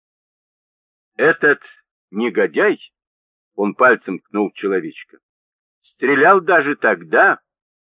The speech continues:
когда несчастный свалился на землю. Я сорок лет преподаю, я опытный физиономист. Посмотрите ему в лицо.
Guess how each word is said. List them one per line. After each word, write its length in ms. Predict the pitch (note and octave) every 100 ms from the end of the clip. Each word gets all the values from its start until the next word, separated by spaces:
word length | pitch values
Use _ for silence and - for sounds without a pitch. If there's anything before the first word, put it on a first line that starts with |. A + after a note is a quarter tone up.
| _
когда 300 | G2 E2+ C3
несчастный 680 | B2+ - - C#3 D#3 D#3 D3
свалился 500 | A2+ A2+ C#3+ - B2
на 120 | A#2
землю. 400 | F#2 E2 B1+ A#1+ _ _ _ _ _ _ _ _
Я 220 | C3 D3+
сорок 440 | - G#3+ A#3 -
лет 260 | D#3+ D3 - _ _ _ _
преподаю, 680 | G2+ A2 G#2+ G2 F#2 C#2+ C2 _ _ _ _ _
я 200 | - C3+
опытный 540 | D3 F#3 D#3+ - D#3
физиономист. 840 | C#3 C#3 A#2+ C3 B2+ B2 G#2+ - _ _ _ _ _ _ _ -
Посмотрите 680 | B2+ - D#3+ F#3 F3+ -
ему 200 | F2 D#2
в 40 | C#2
лицо. 420 | E2+ - - D2